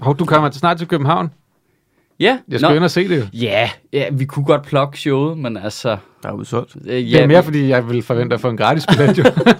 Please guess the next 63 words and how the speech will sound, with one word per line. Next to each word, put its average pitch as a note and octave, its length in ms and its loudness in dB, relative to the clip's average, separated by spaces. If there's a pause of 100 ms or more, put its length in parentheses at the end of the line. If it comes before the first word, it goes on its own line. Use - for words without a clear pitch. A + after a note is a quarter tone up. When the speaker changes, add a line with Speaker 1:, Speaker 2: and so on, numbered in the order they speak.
Speaker 2:
<laughs> - 400 -14
Jamen, F#3+ 260 4
der, E3+ 220 4
de D3+ 200 -2
holder G3 240 4
jo F3+ 60 4
altid E3+ 240 -2
nogle D#3 140 -4
billetter, C3 340 0
og C3+ 200 -4
så F3 100 -4
havde D#3+ 140 -2
vi C#3 100 -2
faktisk, D3+ 300 -4
vi C3+ 60 -2
havde D#3+ 120 2
jo F3 60 -2
meldt C3+ 200 -4
dem B2 80 -6
alle C3+ 120 -2
sammen C3+ 180 -4
udsolgt, D3+ 360 -6
så D3+ 120 -6
holder A#2 220 -4
de C#3 100 -10
nogle G#2 160 -10
billetter, A2+ 320 -4
og C3+ 60 -4
så C#3 120 -12
sagde A#2 200 -4
jeg, A2+ 180 -4
"Hey, G#2 240 -2
lad F#2+ 80 -6
være G2 120 -4
med A2+ 60 -6
at - 20 -6
holde G#2 140 -4
nogle A2 120 -8
billetter," G#2+ 300 -6
og B2+ 40 -6
så C3 100 -16
satte B2+ 240 -8
vi A#2 60 -10
dem G#2+ 100 -10
i G#2 40 -8
salg, A2 240 -8
og - 60 -10
så C3 100 -12
kom B2 120 -10
der A#2 40 -8
nogle A2 160 -8
få A#2+ 120 -10
billetter A2+ 320 -8
i A2+ 40 -8
salg, - 240 -8
og - 100 -12
så A2+ 260 -6
nu G2+ 140 -12
er G#2+ 40 -10
de G2+ 120 -12
fucking G2+ 280 -8
også A#2+ 120 -10
solgt. - 240 -14